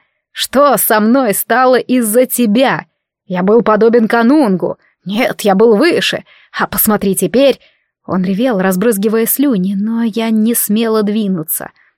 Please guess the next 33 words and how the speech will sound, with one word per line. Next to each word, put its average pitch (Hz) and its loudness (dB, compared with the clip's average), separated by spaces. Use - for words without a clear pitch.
так 240 -8
как 226 -6
с - -6
каждым 208 0
словом 208 0
нож 233 -2
царапал 208 -2
кожу 214 -2
всё 214 -2
сильнее. 214 -2
«Асур 269 2
уничтожит 277 2
тебя, 220 2
если 196 0
попытаешься 220 2
убить 233 2
его 226 2
жену! 214 0
Хоть - -10
понимаешь 226 2
это?» 185 -2
Выставляя 208 -4
вперёд 214 -4
руки 226 -2
в 165 -4
успокаивающем 196 -2
жесте, 220 -2
постарался 254 -2
достучаться 233 -2
до 226 0
истерящего 208 -2
мужчины 190 0
Бьорн. 175 -2